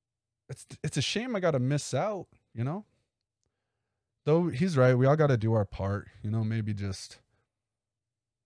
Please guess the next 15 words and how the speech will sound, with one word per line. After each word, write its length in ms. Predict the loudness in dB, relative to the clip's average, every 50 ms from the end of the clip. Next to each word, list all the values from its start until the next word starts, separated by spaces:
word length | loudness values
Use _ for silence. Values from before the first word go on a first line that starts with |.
| _ _ _
maybe 220 | -6 -4 -4 -4 -4
just 280 | -6 -6 -8 -10 -14 -18 _
meet 200 | -2 0 0 0
her 80 | 2 0
in 80 | -2 -4
a 60 | -6
park 380 | -6 -6 -4 -4 -4 -6 -10
first, 580 | -10 -8 -6 -6 -6 -6 -8 -12 -16 -20 -20 -20 _ _ _ _ _ _ _ _ _ _ _ _
or, 480 | -10 -6 -4 -2 -2 -2 -2 -4 -6 -8 _ _ _ _ _ _ _ _ _ _ _ _ _ _ _ _ _ _ _ _ _ _
I 80 | -6 -4
don't 120 | -4 -2
know, 160 | -2 -4 -4
just 200 | -4 -6 -6 -4
say, 180 | -2 0 0 2
"Hey, 600 | 2 2 2 2 2 2 2 0 0 -2 -2 -6